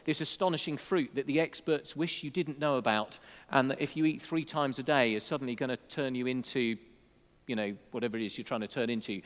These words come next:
surely by now we might have known about it? So is it real? The people that John is writing to, probably in the sort of late sort of years of that very first century,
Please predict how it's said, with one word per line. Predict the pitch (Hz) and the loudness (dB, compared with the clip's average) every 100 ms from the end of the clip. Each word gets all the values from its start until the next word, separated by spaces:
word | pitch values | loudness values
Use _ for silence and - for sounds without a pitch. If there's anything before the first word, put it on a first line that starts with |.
| - - - | -12 -18 -12
surely | - 233 247 - - - - - - | 0 2 2 -4 -14 -20 -20 -12 -2
by | 190 | 2
now | 185 202 | 4 4
we | 214 196 | 2 0
might | 185 208 | 2 2
have | 196 - | 0 0
known | 160 202 | 2 4
about | 214 247 | 4 4
it? | 302 240 - - - - _ _ _ _ _ _ _ _ | 4 -4 -12 -20 -20 -20 _ _ _ _ _ _ _ _
So | - 196 | 0 4
is | 220 | 4
it | 240 | 4
real? | 226 311 - - - - _ _ _ _ _ _ _ _ _ _ _ _ _ - - | 2 0 -2 -6 -18 -20 _ _ _ _ _ _ _ _ _ _ _ _ _ -20 0
The | - | 2
people | 214 311 330 | 6 6 6
that | 220 170 | 2 -2
John | - 233 262 | -2 2 4
is | 170 | 2
writing | 147 160 165 156 127 | 2 0 0 -4 -4
to, | - - - - _ _ _ _ _ _ _ | -4 -4 -8 -20 _ _ _ _ _ _ _
probably | - 247 233 | -2 0 2
in | 214 | 4
the | 202 | 4
sort | - 208 | 4 2
of | |
late | 208 214 226 240 220 - | 2 6 8 8 6 -2
sort | - 196 | 0 0
of | 156 | 0
years | 160 190 202 185 165 | 2 6 10 10 8
of | 147 | 2
that | 165 160 - | 2 0 0
very | 185 185 | -2 -2
first | - - 180 147 | -2 -4 -2 -2
century, | - 156 127 - 90 | -4 -6 -6 -8 -8